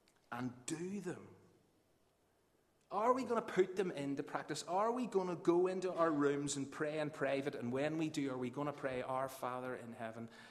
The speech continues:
hallowed be your name," et cetera, et cetera? Are we going to love our enemies? Are we gonna store up treasure in heaven? Are we gonna stop judging others?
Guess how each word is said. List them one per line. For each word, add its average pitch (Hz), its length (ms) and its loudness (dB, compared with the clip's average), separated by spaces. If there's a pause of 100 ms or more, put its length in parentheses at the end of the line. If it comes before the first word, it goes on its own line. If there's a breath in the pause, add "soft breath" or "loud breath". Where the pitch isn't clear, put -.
hallowed 117 440 -6
be 127 80 -6
your 110 340 -8
name," 104 300 -10
et 104 100 -14
cetera, - 360 -14
et - 100 -12
cetera? 101 240 -10 (300 loud breath)
Are 175 360 4
we 165 200 2
going 120 680 0
to - 120 -8
love 113 460 -4
our 110 200 -6
enemies? 101 400 -6 (100)
Are 175 280 0
we 180 160 0
gonna 147 260 2
store 139 440 2
up 123 160 -4
treasure 113 480 -2
in 113 160 -8
heaven? 101 340 -8 (240 loud breath)
Are 160 300 4
we 180 100 2
gonna 143 240 0
stop - 460 -4
judging 117 440 -4
others? 104 360 -8